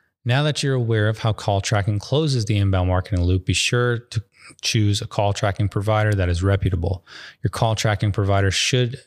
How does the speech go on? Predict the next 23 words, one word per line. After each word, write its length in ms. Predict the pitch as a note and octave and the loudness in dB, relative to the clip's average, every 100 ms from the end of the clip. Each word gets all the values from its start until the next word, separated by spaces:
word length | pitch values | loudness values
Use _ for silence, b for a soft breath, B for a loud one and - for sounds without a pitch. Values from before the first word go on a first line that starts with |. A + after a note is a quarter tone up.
| - | -2
give 200 | G#2+ G#2 | 2 2
you 180 | G2+ G2+ | 2 2
the 140 | G2 | 2
ability 400 | F#2 G#2 G2 G2 | 2 2 2 2
to 140 | F#2 - | 0 -2
control 420 | F#2+ - G2+ F#2+ | -2 0 0 0
how 300 | - G#2 G#2+ | 0 0 0
the 120 | G2+ | 2
incoming 380 | G2+ G2 G2 F#2 | 0 0 0 2
data 220 | F#2+ F#2+ | 2 2
is 180 | F2+ - | 0 -2
organized 640 | A2 A#2 A2+ G#2+ G#2 F#2+ | -2 0 2 2 0 0
or 60 | F2+ | -2
deciphered, 640 | F2 - G#2+ G#2 A2 G2+ - B B | -2 0 0 0 -2 -2 -4 B B
so 180 | - | -4
that 200 | A2 A2 | 0 2
is 180 | G#2+ G2+ | 2 2
of 160 | G2+ F#2 | 0 0
great 380 | G#2+ G#2+ A2 - | 0 2 0 0
use 340 | G#2 B2+ B2 | 2 2 2
to 140 | - | 0
your 100 | G#2+ | 0
business. 580 | G2 A#2+ A#2+ G2 A2 - | 2 0 0 -4 -6 -8